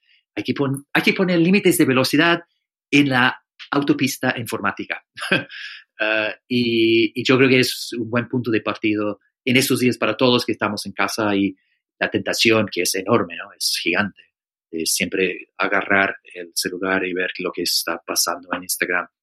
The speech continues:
No, hay que decir, "Oh, en este momento sí, en otros momentos no", para poder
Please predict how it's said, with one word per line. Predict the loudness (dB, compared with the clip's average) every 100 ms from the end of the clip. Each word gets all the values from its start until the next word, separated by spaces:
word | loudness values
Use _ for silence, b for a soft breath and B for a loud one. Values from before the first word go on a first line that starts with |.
| _
No, | -2 -2 -8 _ _ _ -14
hay | -4
que | -4 -4
decir, | -2 -2 -2 -2
"Oh, | -4 -4 _
en | -4
este | -2 0
momento | 0 0
sí, | 0 0 0 b b
en | 0
otros | 2 2
momentos | 0 -2 -4 -8 -12 _ _ -14
no", | -12 -14 _ _
para | -6 -6
poder | -6 -2 -2 -4